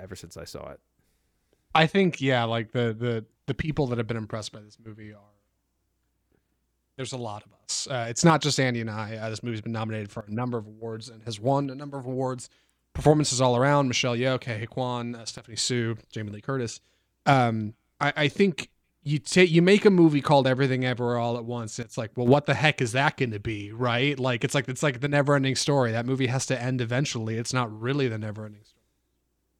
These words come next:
Speaker 2: But Everything Everywhere has this amazing, amazing outlook on the world where every, every failure, every bad thing you've ever done, every mistake you've ever made has driven you to the point to become who you are now.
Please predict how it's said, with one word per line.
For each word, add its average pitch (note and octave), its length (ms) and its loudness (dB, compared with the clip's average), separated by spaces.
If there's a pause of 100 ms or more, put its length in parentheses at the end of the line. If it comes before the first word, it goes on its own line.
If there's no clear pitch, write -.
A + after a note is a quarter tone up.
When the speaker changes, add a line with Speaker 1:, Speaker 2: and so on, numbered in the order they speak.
(240)
Speaker 2:
But D3+ 80 8
Everything F#3 320 6
Everywhere D3 540 4
has B2+ 240 0
this B2 160 -4
amazing, A#2+ 960 0
amazing C3+ 1040 2
outlook A#2+ 720 -8
on C3 180 -2
the A#2+ 80 -2
world A2+ 460 -4
where A#2+ 280 2
every, D3 560 2
every C#3+ 300 2
failure, A2+ 800 -2
every B2+ 220 -4
bad A#2+ 580 -2
thing A#2+ 320 -4
you've A#2 160 -4
ever A#2 200 -6
done, B2 420 -2
every A#2+ 220 -4
mistake B2+ 580 -2
you've A#2+ 140 -6
ever A#2+ 260 -6
made A2+ 320 -4
has A2 220 -8
driven B2 480 -2
you A#2+ 160 0
to - 100 -10
the A2+ 100 -10
point A#2+ 360 -8
to A#2+ 100 -12
become A#2+ 380 -6
who A#2 160 -6
you A2 260 -6
are G#2+ 160 -8
now. G2+ 460 -14